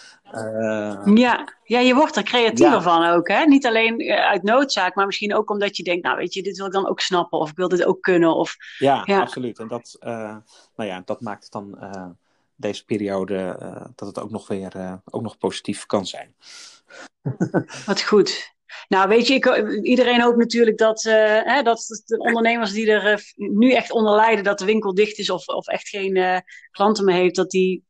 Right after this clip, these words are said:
Speaker 2: zich kunnen redden in die
Speaker 1: Ja.
Speaker 2: periode. En dat ook op een gegeven moment alles weer open kan natuurlijk. Want ik bedenk me nu dat, dat, eh, toen ik bij jou in de winkel was, hebben we het er wel eens over gehad. Volgens mij noemde jij toen ook van, eh, de winkel zou je ook nog kunnen gebruiken voor juist een event of een keer, eh, eh,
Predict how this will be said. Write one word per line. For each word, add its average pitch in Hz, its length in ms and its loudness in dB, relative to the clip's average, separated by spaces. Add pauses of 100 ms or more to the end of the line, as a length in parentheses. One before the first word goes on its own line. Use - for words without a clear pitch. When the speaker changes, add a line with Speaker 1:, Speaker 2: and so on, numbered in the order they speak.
(220)
Speaker 2:
zich - 220 -8
kunnen 185 220 4
redden 180 300 2
in 185 140 4
die - 120 6
Speaker 1:
Ja. 113 80 4
Speaker 2:
periode. 202 520 4
En 214 60 2
dat 196 180 0
ook 185 80 2
op 185 100 0
een - 140 -10
gegeven 196 140 -2
moment 185 120 2
alles 170 220 0
weer 185 120 -8
open 170 280 -2
kan 160 160 0
natuurlijk. 165 560 0 (320)
Want 208 200 0 (360)
ik - 160 -10
bedenk 269 280 4
me 247 80 6
nu 285 140 8
dat, 233 300 0
dat, 220 200 -4
eh, 226 180 4
toen 240 180 0
ik 233 80 0
bij 233 100 0
jou 226 120 2
in 220 120 0
de 254 60 2
winkel 320 240 4
was, 170 200 2
hebben 185 200 -2
we 190 60 -6
het - 0 -
er 185 60 -10
wel 180 100 0
eens - 120 -6
over 185 200 -6
gehad. 254 360 -6
Volgens 220 180 -8
mij 269 160 0
noemde 233 260 2
jij 196 180 2
toen 202 180 -4
ook 208 240 2
van, 202 260 0
eh, 208 260 4
de 196 100 2
winkel 226 300 0
zou 208 180 0
je 202 80 2
ook 233 120 0
nog 233 140 -6
kunnen 180 220 -4
gebruiken 170 460 -2
voor 190 300 -6 (240)
juist 214 360 0
een 214 120 -2
event 190 440 4
of - 180 -2
een 190 120 0
keer, 190 460 -2
eh, 190 400 0
eh, 185 80 -4